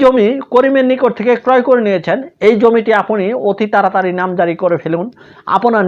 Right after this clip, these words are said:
নিজ নামে নামজারি করে ফেলুন। যতক্ষণ পর্যন্ত আপনি নামজারি না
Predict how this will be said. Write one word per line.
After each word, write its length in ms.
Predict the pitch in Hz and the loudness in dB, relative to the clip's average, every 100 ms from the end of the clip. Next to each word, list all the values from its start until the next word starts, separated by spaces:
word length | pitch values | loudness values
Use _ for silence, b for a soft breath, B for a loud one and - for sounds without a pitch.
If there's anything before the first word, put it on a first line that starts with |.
| 196 | 2
নিজ 160 | 233 214 | 0 0
নামে 160 | 214 202 | -2 0
নামজারি 340 | 196 175 170 156 | -2 -2 -2 -2
করে 120 | 160 135 | -4 -4
ফেলুন। 220 | 120 123 b b b - 131 123 | -6 -10 b b b -20 -16 0
যতক্ষণ 400 | 180 190 208 233 254 | 2 2 2 0 2
পর্যন্ত 300 | 277 277 277 | 2 2 2
আপনি 320 | 262 247 269 196 196 | 2 2 2 2 0
নামজারি 340 | 240 247 240 | 2 2 2
না 140 | 240 | 2